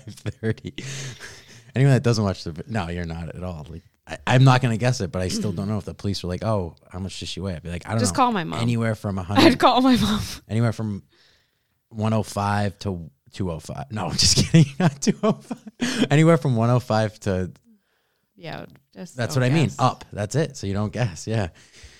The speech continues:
Speaker 1: Anyway, uh, i-, is he going to bed now?
Speaker 2: Yeah. And not one oh five. I feel like that's, like, a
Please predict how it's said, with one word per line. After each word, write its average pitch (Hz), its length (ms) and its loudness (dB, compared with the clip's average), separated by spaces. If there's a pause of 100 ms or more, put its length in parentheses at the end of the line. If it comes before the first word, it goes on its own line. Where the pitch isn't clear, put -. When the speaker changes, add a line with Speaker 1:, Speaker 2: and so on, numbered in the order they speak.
(160)
Speaker 1:
Anyway, 85 440 -4 (160)
uh, 90 360 -4 (960)
i-, 95 140 -8
is 98 140 -4
he 104 80 0
going 104 160 2
to 95 60 0
bed 95 200 -2
now? 117 220 0 (260)
Speaker 2:
Yeah. 160 240 -8 (320)
And 240 160 -4
not 330 220 -2
one 226 160 0
oh 240 80 -4
five. 180 280 -4
I 185 60 -6
feel 247 160 -10
like 240 160 -10
that's, 180 220 -10
like, 180 160 -12
a 143 180 -10